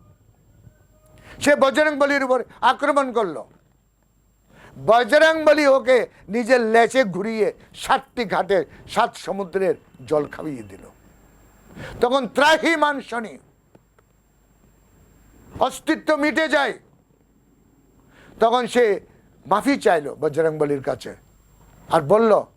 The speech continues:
"হে প্রভু, যে লোক, যে ভক্ত তোমার ভক্ত হবে, তার আনাচে কানাচে আমি যাব না, তার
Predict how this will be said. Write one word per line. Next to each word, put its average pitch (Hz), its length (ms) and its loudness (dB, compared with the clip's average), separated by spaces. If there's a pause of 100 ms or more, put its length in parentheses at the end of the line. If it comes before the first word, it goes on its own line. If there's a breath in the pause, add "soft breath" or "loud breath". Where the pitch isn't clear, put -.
"হে 240 120 6
প্রভু, 247 440 2 (600 soft breath)
যে 285 420 6 (420)
লোক, 226 280 4
যে 262 240 4
ভক্ত 233 340 0
তোমার 285 400 2
ভক্ত 233 320 -4
হবে, 147 340 -6 (420 soft breath)
তার 226 200 4
আনাচে 254 540 -2
কানাচে 294 440 2
আমি 214 200 0
যাব 151 280 -8
না, 104 140 -20 (2500 soft breath)
তার 269 320 2